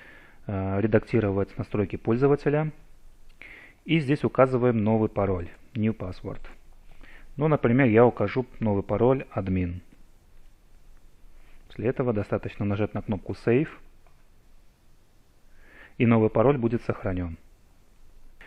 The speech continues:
Существует и второй способ, как можно поменять пароль данного пользователя.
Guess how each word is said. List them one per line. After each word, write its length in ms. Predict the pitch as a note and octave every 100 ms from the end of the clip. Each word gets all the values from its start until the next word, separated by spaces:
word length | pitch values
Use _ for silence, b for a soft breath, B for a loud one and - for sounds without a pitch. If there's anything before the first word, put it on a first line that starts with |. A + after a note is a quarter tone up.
| B B B B B -
Существует 460 | B2 D3 G#3 A3
и 140 | - F#3
второй 360 | - E3+ D3
способ, 380 | - D3+ F3 -
как 200 | D3+ -
можно 200 | C3+ B2
поменять 460 | A2 A2 A2+ C3 -
пароль 400 | A2+ G#2+ B2+ B2 -
данного 320 | G#2+ A2 G#2
пользователя. 760 | - G#2+ G2 F#2 F2+ G2 F2